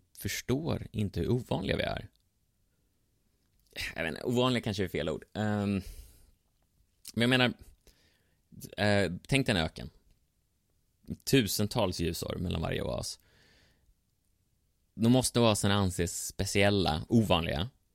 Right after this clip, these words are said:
även om öknen skulle vara nästintill oändlig, om inte oändlig, i sin utsträckning. Men vi tänker, åtminstone sen Copernicus och den vetenskapliga revolutionen, att nej,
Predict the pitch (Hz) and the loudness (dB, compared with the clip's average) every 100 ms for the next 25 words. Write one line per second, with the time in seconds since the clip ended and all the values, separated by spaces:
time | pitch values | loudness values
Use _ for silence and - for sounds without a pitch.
0 | _ _ _ _ _ _ 95 92 92 87 | _ _ _ _ _ _ 2 2 2 -2
1 | - 101 98 - 85 85 80 78 80 - | 0 4 4 2 -4 -2 -2 -2 -2 -4
2 | - _ _ _ _ 78 101 117 - - | -10 _ _ _ _ 0 0 0 -4 -6
3 | - - - - - - - - - 95 | -6 -6 -6 -8 -10 -12 -12 -20 -8 -2
4 | 98 82 87 87 90 - 85 - 87 90 | 0 0 0 0 0 -4 -8 -6 -2 -2
5 | 82 - - - - - _ _ _ _ | -2 -8 -12 -10 -12 -12 _ _ _ _
6 | _ _ _ _ _ _ _ _ _ - | _ _ _ _ _ _ _ _ _ 4
7 | 135 151 240 113 85 110 190 - 85 - | 8 8 8 4 4 2 0 -6 -6 -4
8 | - 82 - - 87 87 - - - 87 | -4 -6 -4 -2 -2 -2 -2 -4 -2 0
9 | 90 87 87 85 80 85 87 - 82 85 | 0 -2 -4 -4 -2 -2 -2 -2 -2 0
10 | 87 - 160 185 | -2 -2 0 0